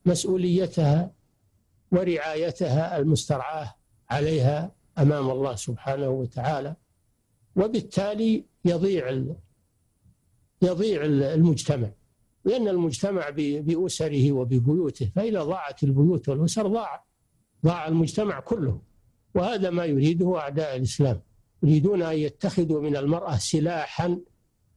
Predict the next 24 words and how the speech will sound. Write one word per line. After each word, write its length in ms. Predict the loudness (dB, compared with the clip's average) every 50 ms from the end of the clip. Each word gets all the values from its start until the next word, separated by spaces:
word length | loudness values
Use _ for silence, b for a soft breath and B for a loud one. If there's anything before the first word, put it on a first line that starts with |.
| _ _ 2 2
يطعنون 680 | 2 2 2 -2 -6 -4 -2 0 0 2 2 0 0
به 220 | 2 2 4 4 4
المسلمين، 720 | 4 2 2 2 0 2 6 6 8 8 8 6 4 2 -2 _ _ _ _ _ _ _ _ _ _ _ _ _ _ _ _ _ _ _ -2
وهم 300 | 0 2 4 4 4 4
لا 140 | 2 0 -2
يشعرون، 480 | -2 -4 -4 -4 -2 0 2 4 4 4
بحجة 540 | 2 2 0 -2 -4 -2 -2 -2 -2 -2 -6 -14 -20 _ _ _ _ _ _ _ _ 0
تثقيف 500 | 0 0 0 0 -2 -2 -2 0 0 -2
المرأة، 480 | -2 0 0 -2 -2 -4 -6 -8 -8 -10 _ _ _ _
تعليم 440 | 0 0 0 2 2 0 2 2 2
المرأة، 500 | 2 4 2 2 0 -2 -4 -6 -6 -6 -10 _ _ _ _ _ _ _ _ _ _ -2
أن 200 | 0 2 2 2
المرأة 960 | 2 2 2 0 0 -2 -4 -6 -4 -2 -2 -2 -2 -4 -6 -6 -8 -8 -10 -8 _
قرينة 440 | -2 -2 0 0 0 0 0 -2 -2 -2
الرجل، 500 | -2 0 0 0 0 0 -2 -4 -6 -6 -6 -6
أن، 200 | -4 -2 0 0
أن 340 | -2 -2 -2 0 0 0 0
إلى 260 | 0 0 -2 -2 -2
آخره. 460 | -2 -2 -2 -2 0 0 0 0 0 -2 -6 _ _ _ _ _ _ _ _ _ _ _ _ _ _ _ _ _ _ _ _ _ _ _ _ _ _ _ _ _ 4
نعم، 360 | 4 4 4 4 4 4 4
نحن 280 | 4 4 4 2 2 2
نقول 320 | 0 0 0 0 0 2
المرأة 340 | 2 2 2 2 2 0 -2
قرينة 460 | -2 -2 -2 0 2 2 2 0